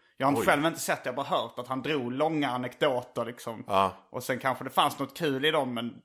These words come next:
Speaker 1: det
Speaker 2: Ja.
Speaker 1: ko-, det är ju inte
Speaker 2: Ja, men han har, har rivit turnébussen med käpp och salla med de där,
Speaker 1: Ja.
Speaker 2: eh, anekdoterna. Och sen går han upp och kör dem.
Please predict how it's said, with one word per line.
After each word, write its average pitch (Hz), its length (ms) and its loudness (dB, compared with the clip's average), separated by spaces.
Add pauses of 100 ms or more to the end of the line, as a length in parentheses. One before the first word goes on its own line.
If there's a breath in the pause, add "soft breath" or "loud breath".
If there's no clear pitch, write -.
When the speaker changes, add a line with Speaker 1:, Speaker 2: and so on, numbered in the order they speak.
Speaker 1:
det 127 60 -4
Speaker 2:
Ja. 85 220 -4
Speaker 1:
ko-, - 140 -6 (100)
det 135 80 -2
är 131 40 0
ju 135 120 -2
inte 131 420 -2
Speaker 2:
Ja, 104 100 -4
men 131 120 2
han 135 120 4
har, 135 320 0
har 131 100 2
rivit 143 720 0
turnébussen 117 680 0
med 98 180 2
käpp - 320 -2
och 95 120 0
salla 104 380 2
med 90 140 -2
de 87 120 -4
där, 82 300 -4
Speaker 1:
Ja. 143 40 0 (380)
Speaker 2:
eh, 95 60 -4
anekdoterna. 92 560 -4
Och - 160 -8
sen 101 200 -6
går 101 100 0
han 98 120 2
upp 90 120 -8
och 87 60 -8
kör 87 240 -2
dem. 85 200 -6